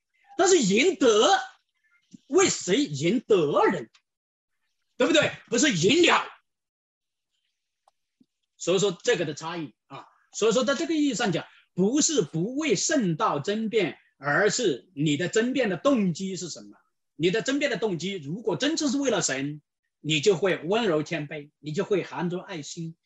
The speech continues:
你就会有怜悯，尤其是基督徒。因为你要想起你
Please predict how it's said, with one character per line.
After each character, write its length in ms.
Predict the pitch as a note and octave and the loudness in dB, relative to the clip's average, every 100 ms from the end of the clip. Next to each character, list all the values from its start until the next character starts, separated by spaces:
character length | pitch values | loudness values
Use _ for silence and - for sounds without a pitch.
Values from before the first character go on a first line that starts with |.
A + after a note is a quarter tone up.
| _ - | _ -2
你 120 | C4+ | 2
就 140 | F4 | 4
会 160 | F4 F#4+ | 6 6
有 140 | C4+ | 6
怜 320 | A3 G3+ F#3 F4 | 6 4 4 4
悯， 300 | F#4 E3 A2 | 4 2 -4
尤 240 | D3+ C#4+ | 0 2
其 100 | D#4+ | 2
是 100 | C4+ | 2
基 120 | A#3 D#4+ | 2 2
督 100 | F4 | 0
徒。 220 | D#3 - _ _ _ _ _ _ _ _ _ _ | -2 -10 _ _ _ _ _ _ _ _ _ _
因 240 | - A3+ C#4 | -2 2 6
为 300 | D4+ F#3 A#2+ _ | 6 4 -2 _
你 200 | F#3+ G#3 | 2 4
要 180 | C#4 E4 | 4 2
想 260 | - C#4+ | 2 2
起 200 | D#4 G3+ | 2 2
你 400 | F3 G3 D#3+ C3+ | 2 2 2 -2